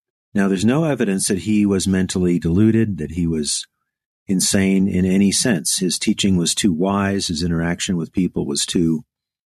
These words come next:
insightful. Now, there was a time when his family thought he was beside himself, or maybe he was losing his mind, but that was early on in the ministry, and that was not their settled conviction about Jesus.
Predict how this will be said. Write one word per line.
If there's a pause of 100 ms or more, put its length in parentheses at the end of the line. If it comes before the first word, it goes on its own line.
(120)
insightful. (640)
Now,
there
was
a
time
when (560)
his
family
thought
he
was
beside
himself,
or
maybe
he
was
losing
his
mind,
but (500)
that
was
early
on
in
the
ministry,
and
that
was
not
their
settled
conviction
about
Jesus.